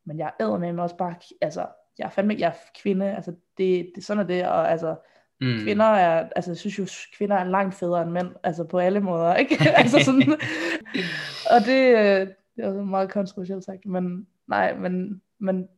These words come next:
Speaker 1: så
Speaker 2: Mm.
Speaker 1: der er sådan en eller anden, man kan godt være på et sted på et spektrum, og så et andet sted på et andet spektrum, ikke? Altså, det er sådan,
Speaker 2: Mm.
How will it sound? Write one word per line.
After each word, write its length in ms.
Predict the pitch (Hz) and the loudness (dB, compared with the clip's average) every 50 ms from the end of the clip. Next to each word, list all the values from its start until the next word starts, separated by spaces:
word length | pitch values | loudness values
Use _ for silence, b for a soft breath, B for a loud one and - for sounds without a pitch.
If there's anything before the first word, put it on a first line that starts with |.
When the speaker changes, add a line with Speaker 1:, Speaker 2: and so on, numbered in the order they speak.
| _ _ | _ _
Speaker 1:
så 140 | 139 139 131 | -6 -4 0
Speaker 2:
Mm. 40 | |
Speaker 1:
der 80 | 185 196 | 2 2
er 160 | 196 214 202 | 4 4 4
sådan 320 | 208 208 240 214 202 202 208 | 2 0 -2 -2 -2 -4 -6
en 80 | - 233 | -6 -6
eller 120 | 220 208 196 | -4 -4 -4
anden, 280 | 190 185 185 190 190 185 - _ _ _ _ - | -4 -4 -4 -6 -8 -10 -14 _ _ _ _ -4
man 120 | 208 202 | -2 -2
kan 100 | 190 196 | 0 2
godt 200 | 208 208 208 - - - - _ | 2 0 0 0 -8 -20 -20 _
være 460 | - 247 196 202 208 220 247 262 247 - - _ _ _ - | -10 -2 0 0 0 0 -2 -4 -6 -10 -14 _ _ _ -8
på 220 | - 214 202 - - - | -6 -6 -4 -4 -4 -6
et 160 | 254 233 240 | -6 -6 -6
sted 340 | - - - 202 190 208 208 208 - | -8 -2 0 2 2 2 0 -2 -4
på 100 | 220 190 | -4 -2
et 140 | 226 240 226 | -2 -2 -4
spektrum, 520 | - - 208 202 202 - - - - 180 196 | -4 -4 -4 -4 -4 -6 -10 -10 -10 -8 -8
og 80 | 185 | -8
så 100 | - - | -8 -8
et 200 | 107 - - - - - _ - | -8 -8 -8 -12 -14 -14 _ -2
andet 260 | 202 208 220 233 226 | -2 0 0 -2 -4
sted 220 | 233 - 226 214 214 | -4 -6 -6 -4 -4
på 60 | - | -4
et 80 | 214 208 | -4 -2
andet 180 | 208 214 254 254 | -2 -2 -2 -4
spektrum, 460 | - - 165 160 - - 202 185 196 | -6 -10 -14 -14 -14 -12 -10 -8 -8
ikke? 160 | 220 214 - | -8 -6 -8
Altså, 160 | 208 208 208 | -8 -8 -4
det 100 | 185 208 | -4 -4
er 40 | 208 | -4
sådan, 560 | 196 233 226 208 180 180 156 131 117 117 131 165 | -2 0 0 2 4 4 4 2 2 0 -2 -2
Speaker 2:
Mm. 100 | 190 190 | -2 -4